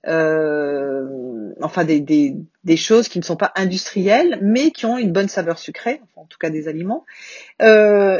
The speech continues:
et puis le soir, il est toujours impératif de manger léger, euh, des légumes, des protéines maigres, et puis surtout de manger le plus tôt possible, parce que tout ce qui est consommé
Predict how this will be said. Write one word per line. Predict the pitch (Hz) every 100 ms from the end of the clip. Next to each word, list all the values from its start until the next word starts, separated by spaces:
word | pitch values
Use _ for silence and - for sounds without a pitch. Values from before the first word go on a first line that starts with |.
| -
et | 240
puis | 214 - 254 277
le | 226
soir, | 190 - 180 214
il | 185
est | 156
toujours | - 185 196 190
impératif | 180 185 170 165 - 190 -
de | 160 160 151
manger | 156 156 165 143
léger, | 156 165 156 190 247 _ _ - _ _ -
euh, | 165 156 151 147 147 143 139 139 135 135 139
des | 151 214
légumes, | 180 151 170 196 202
des | 165
protéines | 170 180 165 170 165
maigres, | 160 180 240 190 147 - _ _ -
et | 170
puis | - 196
surtout | 180 170 - 233 254 226
de | 175
manger | 175 180 170 233
le | 208
plus | - - 208
tôt | _ - 277
possible, | 202 - - 226 220 170
parce | 175 -
que | 175
tout | 165 - 262
ce | -
qui | - - 208
est | 190 -
consommé | 180 - 180 175 175 170